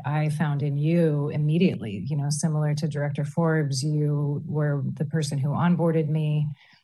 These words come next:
And I've been so impressed with the way that you have led this organization, not just in a period of time of transition for yourself, but also for the entire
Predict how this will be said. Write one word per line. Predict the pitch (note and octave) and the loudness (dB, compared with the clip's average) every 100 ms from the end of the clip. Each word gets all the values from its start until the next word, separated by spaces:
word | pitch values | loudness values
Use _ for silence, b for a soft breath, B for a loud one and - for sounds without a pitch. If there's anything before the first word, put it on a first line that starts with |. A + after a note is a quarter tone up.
| B - | B -4
And | E3 | 0
I've | D#3 C#3+ C3 | 2 2 0
been | D3+ D3 | 0 0
so | D3 D3+ - F3+ F3+ | -2 -4 2 6 6
impressed | E3 D3 - D3 C3 D3 - - | 6 2 -2 -2 0 -4 -6 -4
with | D3+ D3 C3 D3+ | 0 0 0 -2
the | D#3 | -2
way | C#3 D#3 D3+ | 0 0 0
that | D3 D3+ | 0 -2
you | D3+ | -2
have | C#3 D3 | -2 -2
led | C3 D3+ D#3+ D3 | -2 0 0 0
this | D3+ - | -2 -2
organization, | D#3 D3 D3 D3 D3 C#3+ - D3 C#3 C#3+ D3 - _ _ _ - | -2 0 0 0 -2 -2 -2 -2 -2 -4 -6 -12 _ _ _ -8
not | D#3 D#3+ F3 F3+ | -2 2 4 2
just | F3 - | 0 -2
in | D#3+ | -2
a | D3 | 0
period | E3 C#3+ | 0 0
of | C#3+ | -2
time | C3 D3+ D3+ C#3+ C#3+ D3 | -2 -2 0 0 -2 -2
of | D#3 C#3+ C#3 C3+ C3 | -2 -2 -2 -4 -6
transition | - E3 D3 D3+ D3 D3+ C#3 | -4 -2 0 -2 -2 -2 -4
for | C#3+ | -4
yourself, | C#3+ C#3+ D3+ G#3 F#3+ | -4 -2 0 0 0
but | D3 | -2
also | C#3+ D3 D3+ C#3+ | -2 -2 -2 -4
for | B2+ D3+ C#3 C3+ | -4 -2 -2 -2
the | C#3 | -4
entire | C#3 - D#3 D3+ C#3+ C#3 | -4 -2 -2 0 -2 -4